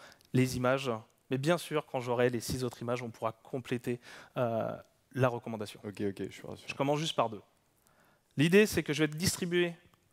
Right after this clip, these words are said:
Speaker 1: ces deux images, ces deux voyages, donc Venise ou Bali, par des méthodes de règles, pas de fréquence. Cette règle-là sera tout simplement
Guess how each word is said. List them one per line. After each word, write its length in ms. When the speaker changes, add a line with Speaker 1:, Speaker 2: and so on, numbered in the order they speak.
Speaker 1:
ces 120
deux 260
images, 300
ces 100
deux 160
voyages, 440
donc 240
Venise 560
ou 60
Bali, 340
par 140
des 80
méthodes 460
de 160
règles, 560
pas 100
de 60
fréquence. 540
Cette 200
règle-là 560
sera 220
tout 140
simplement 500